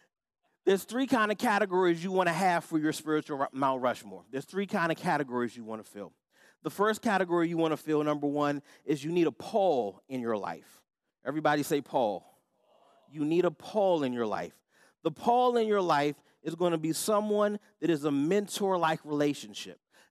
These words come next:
They are going to share with you. They're going to speak into your life. They're going to give you guidance and direction on how to make wise and intelligent moves. You can have spiritual Pauls, and everyone should have a spiritual Paul.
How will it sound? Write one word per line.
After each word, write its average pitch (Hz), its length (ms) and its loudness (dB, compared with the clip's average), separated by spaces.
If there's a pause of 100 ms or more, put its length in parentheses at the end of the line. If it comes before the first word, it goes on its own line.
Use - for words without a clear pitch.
They 175 200 2
are 214 100 0
going 196 280 0
to 175 140 -8
share 202 400 0
with 208 300 0
you. 214 140 -6
They're 185 200 2
going 165 280 -2
to 147 180 -4
speak 214 460 -4
into 202 240 -2
your 196 160 0
life. 180 340 2
They're 180 140 0
going 175 220 0
to 160 60 -8
give 143 240 -2
you 139 80 -12
guidance 185 560 2
and 165 120 -6
direction 180 560 -2 (200)
on 165 120 -2
how 175 140 2
to 165 100 4
make 160 180 2
wise 185 580 2
and 160 120 0
intelligent 175 640 0
moves. 151 500 -2 (280)
You 208 160 -4
can 220 140 -2
have 185 260 2
spiritual 214 640 0
Pauls, 226 480 2
and 185 140 0
everyone 202 400 2
should 196 160 0
have 196 240 2
a 170 80 2
spiritual 160 480 -2
Paul. 117 380 -2